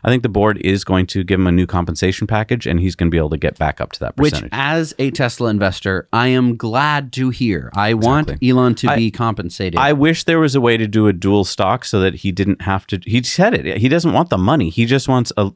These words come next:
Speaker 1: to make sure he doesn't lose control.
Speaker 2: Right. But again, as an investor, I'm super glad if we come up with a new compensation package, because the last one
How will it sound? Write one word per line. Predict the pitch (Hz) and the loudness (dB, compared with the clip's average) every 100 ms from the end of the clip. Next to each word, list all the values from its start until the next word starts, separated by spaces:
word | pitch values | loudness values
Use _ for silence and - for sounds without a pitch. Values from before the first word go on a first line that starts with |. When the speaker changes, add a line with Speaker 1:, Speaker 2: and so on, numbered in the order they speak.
| - | -2
Speaker 1:
to | |
make | 110 117 | 0 0
sure | - 117 | 0 0
he | |
doesn't | 107 107 104 | 0 0 0
lose | 107 101 | 0 0
control. | - 78 - - - | -2 -4 -2 -4 -6
Speaker 2:
Right. | - 80 _ | -12 -12 _
But | 123 | 0
again, | 127 175 127 135 - _ _ _ _ _ _ - - | 2 2 0 -2 -10 _ _ _ _ _ _ -12 -4
as | 107 110 | -2 0
an | |
investor, | 151 165 170 - 117 113 | 0 2 0 -2 -4 0
I'm | 113 120 | 0 0
super | - - 185 185 | -2 -4 -4 -2
glad | 170 165 160 127 110 | -2 0 2 0 -2
if | - 104 | -6 -4
we | 117 | -4
come | 113 127 | 0 2
up | 120 | 2
with | 110 | 0
a | 101 | -2
new | 107 117 120 | 2 4 2
compensation | - 110 98 - 139 - 107 | 0 -4 -4 -4 -4 -2 -4
package, | 107 95 98 90 - - | -2 -4 -6 -10 -14 -2
because | 135 170 156 | 0 2 0
the | 131 | 2
last | 160 208 - | 2 2 0
one | 147 120 113 | 2 2 2